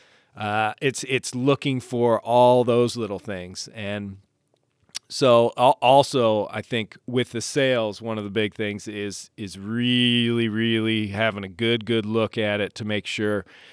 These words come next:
you don't have any little tears that might turn into big tears, because it's,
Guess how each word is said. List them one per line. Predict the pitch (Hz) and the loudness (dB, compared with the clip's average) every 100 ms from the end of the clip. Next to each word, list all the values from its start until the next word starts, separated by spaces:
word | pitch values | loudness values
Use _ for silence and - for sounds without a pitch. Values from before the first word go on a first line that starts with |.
| - | -8
you | 110 | -2
don't | 110 104 | -2 0
have | 107 107 107 | -2 -2 -2
any | 104 | -6
little | 104 113 117 | -2 0 0
tears | 107 123 110 104 101 98 - | -2 -4 -2 -2 -2 -4 -4
that | 104 113 | -6 -4
might | 107 101 | -6 -6
turn | - 113 104 | -6 -6 -4
into | 98 90 | -6 -8
big | 87 95 87 | -6 -6 -6
tears, | 95 87 85 85 - | -8 -8 -8 -12 -12
because | 95 117 110 | -8 -6 -4
it's, | 143 - | -6 -8